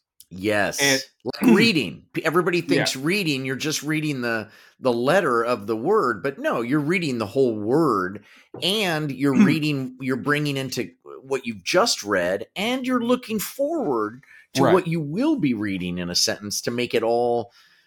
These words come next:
Speaker 1: make sense. It's very
Speaker 2: Right.
Speaker 1: complex
Speaker 2: <clears throat>
Speaker 1: thing.
Speaker 2: Right. And it's going on without us even knowing it. We're not even
Speaker 1: Right.
Speaker 2: thinking about that.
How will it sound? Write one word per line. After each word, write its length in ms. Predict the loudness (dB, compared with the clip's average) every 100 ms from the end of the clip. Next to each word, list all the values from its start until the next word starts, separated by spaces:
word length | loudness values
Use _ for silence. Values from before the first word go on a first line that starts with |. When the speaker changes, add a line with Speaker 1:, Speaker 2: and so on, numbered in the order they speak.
| _
Speaker 1:
make 240 | -4 -2 0
sense. 360 | 0 0 -4
It's 100 | -8
very 160 | -4 -4
Speaker 2:
Right. 60 | -4
Speaker 1:
complex 1040 | -4 0 2 2 2 0 -4 -4 -4 -8 -4
Speaker 2:
<clears throat> 60 |
Speaker 1:
thing. 360 | 0 0 -2 -8
Speaker 2:
Right. 280 | -4 -4 -4 -14 _ _ _
And 120 | -2
it's 120 | 0 2
going 280 | 2 4
on 280 | 4 4 2
without 320 | -2 0 0
us 160 | 0 -4
even 240 | -8 -8
knowing 260 | -8 -10 -12
it. 120 | -18 -14
We're 120 | -8
not 180 | -6 -4
even 120 | 2
Speaker 1:
Right. 140 | 2 2
Speaker 2:
thinking 300 | -6 -10 -12
about 300 | -14 -18 -20
that. 160 | -20